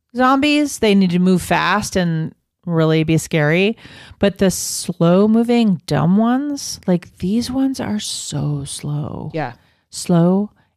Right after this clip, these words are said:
Speaker 1: and dumb. And there's a little bit of, like, zombie zhuzh with the rules.
Speaker 2: Oh my gosh.
Speaker 1: And it takes place in a wintry landscape. They kinda get stuck in this bar area. And then,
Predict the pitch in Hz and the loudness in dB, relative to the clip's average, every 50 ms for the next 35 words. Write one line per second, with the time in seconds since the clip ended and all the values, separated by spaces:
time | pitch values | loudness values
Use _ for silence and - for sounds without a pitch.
0 | _ _ 175 165 160 151 143 165 156 151 156 165 165 175 - - 170 170 165 160 | _ _ -4 -2 -2 -2 -2 -2 -2 0 0 0 -2 -2 -2 -2 -2 0 0 0
1 | 160 156 156 165 165 165 160 170 165 165 160 151 156 156 156 151 147 - 156 147 | 0 0 0 2 0 0 0 0 0 0 0 0 0 0 -2 -2 -4 -6 -6 -2
2 | 147 165 156 160 160 151 160 156 143 131 - 160 160 160 160 156 156 160 156 - | 0 2 2 2 2 2 0 0 -2 0 2 2 4 4 2 2 0 -2 -2 -2
3 | - 156 151 156 156 156 151 160 170 180 208 233 233 185 160 156 147 143 135 143 | -4 -4 -2 0 0 0 0 0 0 0 0 0 -2 -4 -6 -8 -10 -10 -10 -12
4 | 143 147 139 - - - _ _ _ - 185 180 175 170 175 175 170 170 170 175 | -12 -12 -14 -16 -18 -20 _ _ _ -2 0 2 2 4 4 4 4 4 4 2
5 | 175 175 165 - - - - _ _ _ _ _ _ _ _ _ _ _ 190 190 | 2 0 0 -4 -8 -12 -14 _ _ _ _ _ _ _ _ _ _ _ -4 -4
6 | 180 - - - 202 208 - - - - - 180 180 185 196 - - - - - | -4 -2 0 0 0 0 -2 -6 -4 -2 0 2 2 2 2 0 -2 -8 -12 -14
7 | - - 196 180 175 165 160 151 160 165 165 170 - 196 185 185 180 180 175 175 | -6 -2 0 2 2 2 0 0 0 -2 -2 -2 -4 -2 -2 0 0 0 0 0
8 | 180 180 170 160 160 160 160 - - - 175 170 165 165 170 - 156 156 - - | 0 0 0 0 0 0 -2 -4 -4 -2 0 0 0 -2 -2 -4 -6 -6 -4 -2
9 | 165 160 156 - 143 - - - - 175 160 - - 160 156 151 147 143 - - | -2 -2 -2 -2 -4 -6 -10 -8 -6 -6 -6 -4 -2 -2 0 -2 -2 -4 -6 -8
10 | 143 147 139 143 143 147 151 165 - 185 190 196 202 208 208 214 220 233 247 240 | -6 -4 -2 -2 0 0 0 -2 -2 -2 0 0 0 0 0 0 0 -2 -2 -4
11 | - - - - - 190 - - 180 175 175 175 175 175 170 170 170 | -10 -16 -18 -18 -18 -10 -4 -2 -2 0 0 0 0 -2 -2 -2 -2